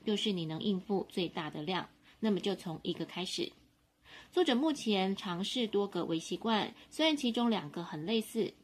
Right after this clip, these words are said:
第一个是每天为杂七杂八的事情写五十个字，第二个是为了出书，每天写五十个字，第三是每天至少读两页的书。另外，他已经养成每周健身三次的习惯，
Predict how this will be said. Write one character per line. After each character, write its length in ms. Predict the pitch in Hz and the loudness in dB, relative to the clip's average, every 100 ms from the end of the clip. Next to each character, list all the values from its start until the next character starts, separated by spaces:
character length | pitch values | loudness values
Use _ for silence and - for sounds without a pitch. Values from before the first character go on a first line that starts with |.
| - - - | -20 -8 4
第 120 | 330 | 4
一 40 | |
个 140 | 302 233 | 6 4
是 100 | 240 | 2
每 160 | 185 | 2
天 440 | - 220 208 208 208 | 2 2 4 4 4
为 160 | 180 | 2
杂 240 | - 156 165 | 0 -6 -6
七 260 | - 202 | -4 -4
杂 200 | 196 151 | -4 -6
八 160 | 196 220 | -2 0
的 100 | 208 | 0
事 180 | 202 220 | 0 -2
情 320 | - 170 165 | -2 -4 -4
写 220 | - 175 | -4 -4
五 180 | - 170 | -2 -6
十 200 | - 175 | -4 -4
个 140 | 180 | -4
字， 300 | 165 226 196 - - - - - - | -2 0 0 -2 -20 -20 -20 -10 0
第 100 | 247 | 2
二 80 | |
个 100 | 214 | 2
是 120 | 202 208 | 0 0
为 100 | 190 | 0
了 100 | 160 | -2
出 200 | - 240 | -2 -2
书， 340 | 254 240 233 | 0 2 0
每 160 | 185 156 | -2 -4
天 280 | - 185 185 | -4 -4 -2
写 240 | 170 160 | -2 -2
五 140 | - 151 | -4 -6
十 160 | - | -6
个 120 | 165 160 | -6 -4
字， 280 | 208 190 - _ - - - | -2 -2 -4 _ -20 -16 2
第 120 | 302 | 2
三 360 | 294 240 226 226 | 4 2 2 2
是 120 | 233 | 0
每 140 | 196 | -2
天 320 | - 202 190 196 | -2 -2 0 0
至 160 | 214 | -2
少 220 | 185 156 | -2 -4
读 200 | 160 160 - | -4 -4 -2
两 300 | 180 151 - | -4 -4 -2
页 200 | 214 185 | -2 0
的 140 | 156 | -4
书。 360 | - 208 202 - _ _ _ - - - | -2 2 2 0 _ _ _ -20 -16 -2
另 140 | 330 | 2
外， 100 | 330 | 4
他 160 | 311 269 | 4 2
已 40 | |
经 160 | 220 240 | 4 2
养 180 | 190 170 | 2 -2
成 280 | 190 175 180 | -2 0 0
每 180 | 156 | -2
周 240 | 156 190 185 | -2 0 0
健 260 | 214 180 | 0 0
身 240 | 175 185 180 | -2 -4 -2
三 220 | 185 180 | -2 -4
次 140 | 202 | -4
的 120 | 175 151 | -4 -4
习 160 | - | -4
惯， 400 | - 208 185 - | 0 2 2 -4